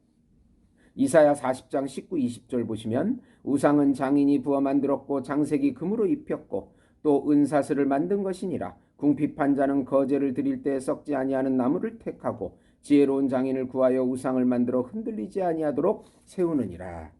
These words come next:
이러한 일들이 오늘날 그리스도인들에게도, 어, 일어나지 않은 그리스도인에게도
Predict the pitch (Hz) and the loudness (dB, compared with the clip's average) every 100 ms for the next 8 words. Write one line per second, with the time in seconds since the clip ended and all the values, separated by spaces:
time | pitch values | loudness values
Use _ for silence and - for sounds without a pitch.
0 | _ _ _ _ _ - 240 254 226 180 | _ _ _ _ _ 2 4 6 4 0
1 | 185 214 175 190 196 175 175 202 240 240 | -2 0 0 2 0 -2 -4 -6 -6 -6
2 | 196 147 113 98 85 90 170 135 - _ | -2 -2 -2 -6 -8 -6 -2 -2 -4 _
3 | _ _ _ _ _ _ _ _ _ - | _ _ _ _ _ _ _ _ _ -20
4 | _ _ _ _ _ - 110 104 107 170 | _ _ _ _ _ -6 -2 0 2 4
5 | 240 220 220 170 165 190 151 123 - - | 4 4 2 0 2 0 -2 -6 -14 -20
6 | - _ _ 214 269 - 277 247 214 190 | -20 _ _ -2 -2 0 2 4 4 0
7 | 220 233 - - | 2 2 0 -4